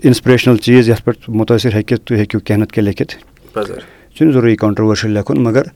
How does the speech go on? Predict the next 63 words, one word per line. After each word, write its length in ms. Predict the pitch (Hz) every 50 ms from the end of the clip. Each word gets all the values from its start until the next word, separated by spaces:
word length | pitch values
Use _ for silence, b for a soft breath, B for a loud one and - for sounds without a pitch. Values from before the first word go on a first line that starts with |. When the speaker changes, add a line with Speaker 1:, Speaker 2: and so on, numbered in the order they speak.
| b b b b b -
Speaker 1:
دٔچھِنۍ 240 | 113 113 - 151 143
کھووُر 240 | - 143 139 143 135
یِم 100 | 139 135
Speaker 2:
یِم 120 | 143 190
Speaker 1:
چیٖز 140 | 208 269 269
Speaker 2:
چھِ 120 | 247 196
Speaker 1:
گژھان 140 | 139 135 135
Speaker 2:
دٔلیٖل، 200 | 131 - 135 110
Speaker 1:
چھِ۔ 140 | 98 95 -
Speaker 2:
زندگی 260 | - 123 127 123 127 127
ہٕنٛز 200 | 131 127 113 113
دٔلیٖل 320 | 104 101 101 98 95 95
آسان 280 | 87 87 - - - -
بس۔ 400 | 95 87 - - - - - B B B B B B B B B B -
Speaker 1:
برابر، 360 | - 131 190 214 147 113 92
صحیح۔ 260 | - 143 151 143 110 98 113 117 123 120 113 - -
دٔچھِنۍ 200 | 117 - 151 139
کھووُر 220 | - 151 156 143
یہِ 120 | 139 143
تہِ 120 | 139 151 127
گژھان 300 | 131 127 - 139 135 127
چھُ 100 | 135 143
اَسہِ 120 | 135 131
اوٚنٛد 260 | - 131 123 127 120
پوٚک، 160 | - 135 120 117
یہِ 140 | 123 120
تہِ 120 | 104 135 127
چیٖز 300 | - - 131 131 117 113
گژھان 300 | 117 - - 127 127 117
چھِ، 120 | - 151 - _
تِمن 280 | - 127 127 135 139
کُن 120 | 131 - 139 131
مدِ 180 | 127 127 123
نظر 200 | 127 123 117 127
تھٲوِتھ، 280 | - - 127 139 156 -
تَتھ 220 | - 156 131 -
پٮ۪ٹھ 140 | - 131 -
چھُ 120 | - 107
ہٮ۪کان، 200 | 110 110 - 117
اگر 140 | 117 110 120 117 -
ژےٚ 100 | - 127 -
تھاٹ 340 | - - 117 120 117 107
کانٛہہ 200 | - 120 113 110
یِوان 300 | 107 107 110 113 113 107
چھُ، 100 | - - 160 -
کنیکٹ 280 | - 120 120 110 -
چھُ 80 | - 110
Speaker 2:
ہُم۔ 60 | 110
Speaker 1:
گژھان، 260 | 104 104 135 151 139
لفظ 320 | 120 113 - - 113 101 117
یِن 100 | 113 107
پانَے۔ 320 | - 104 95 95 95 87 76 - _ _ - - - -
لفظ 220 | 110 - - 107
چھِ 100 | - -
سَمان۔ 300 | - 120 110 107 110 107
أسۍ 120 | 107 120
ٲسۍ 60 | 113 117
اوترٕ 180 | 113 113 113
شوٹنگ 280 | - - 107 107 113 113
منٛز 140 | 110 107 -
کَران، 200 | - 104 117 120
اَسہِ 160 | 110 - -
چھُ 80 | 117